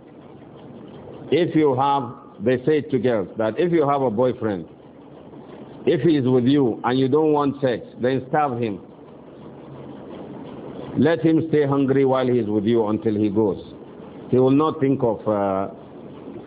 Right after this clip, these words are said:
zina. But if you give him food and he eats and he is full, the next thing he's thinking of is how can he commit zina, if he's a fasik.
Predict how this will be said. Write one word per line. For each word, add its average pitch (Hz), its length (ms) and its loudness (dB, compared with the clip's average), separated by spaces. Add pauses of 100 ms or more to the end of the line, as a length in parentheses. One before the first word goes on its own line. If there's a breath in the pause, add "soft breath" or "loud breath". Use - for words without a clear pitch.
(140)
zina. 110 440 0 (640)
But 139 180 2
if 202 140 4
you 190 160 4
give 170 240 2
him 165 240 2
food 135 220 2
and 123 160 0
he 131 60 2
eats 143 420 0
and 120 180 0
he 120 80 2
is 117 140 -2 (100)
full, 139 340 0 (380)
the 110 120 2
next 156 280 2
thing 139 220 0
he's 127 100 -10
thinking 139 320 0
of 107 200 -2
is 107 220 0
how 131 180 0
can 123 220 -2
he 120 80 0
commit 110 360 0
zina, 95 240 -4 (2000)
if 151 140 2
he's 143 220 2
a 120 80 2
fasik. 127 400 -4